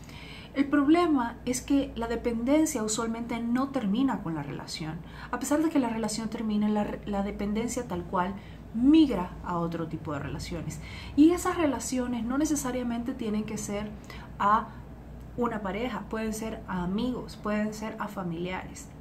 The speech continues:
pero también pueden migrar a la siguiente pareja. Entonces la dependencia sigue estando ahí, que es el problema principal, y se va a nuestra siguiente pareja. Por eso es que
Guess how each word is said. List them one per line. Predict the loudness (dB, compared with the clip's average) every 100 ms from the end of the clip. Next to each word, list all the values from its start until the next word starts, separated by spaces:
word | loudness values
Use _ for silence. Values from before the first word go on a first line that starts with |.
| -18 -18 -18 -18 -18 -16 -12 -2
pero | 0 0
también | -2 -2 -2 -2
pueden | -4 -4 -2
migrar | -2 -2 -4 -6
a | -6
la | -4
siguiente | -4 -6 -6
pareja. | -10 -10 -10 -12 -14 -14 -14 -10
Entonces | -8 -4 -2
la | 0
dependencia | 0 0 2 2 4 2
sigue | 2 0
estando | 0 -2 -2
ahí, | -4
que | -4
es | -6
el | -6
problema | -4 -4 -2 -4
principal, | -4 -6 -6 -6 -4 -6 -8 -12 -8 6
y | 8 8 4
se | -6 -2 2
va | 4 4 2
a | -2
nuestra | -2 -4 -8
siguiente | -8 -8 -8 -10 -12
pareja. | -10 -10 -8 -8 -4
Por | 0
eso | 4
es | 4
que | 4 -4